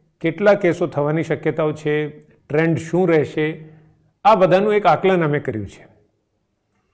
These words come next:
આપ સૌને ખ્યાલ છે એ પ્રમાણે ઇન્ફેક્શન રેટ અને સ-, ચેપ કેટલી ઝડપથી ફેલાઈ રહ્યું છે, એના માટેનું એક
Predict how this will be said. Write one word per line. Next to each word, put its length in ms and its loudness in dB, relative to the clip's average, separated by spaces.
આપ 220 4
સૌને 180 2
ખ્યાલ 220 2
છે 100 2
એ 40 4
પ્રમાણે 520 0
ઇન્ફેક્શન 600 2
રેટ 400 2
અને 180 -4
સ-, 120 -10
ચેપ 320 2
કેટલી 320 -2
ઝડપથી 760 0
ફેલાઈ 280 8
રહ્યું 240 6
છે, 360 -4
એના 260 0
માટેનું 560 0
એક 320 -2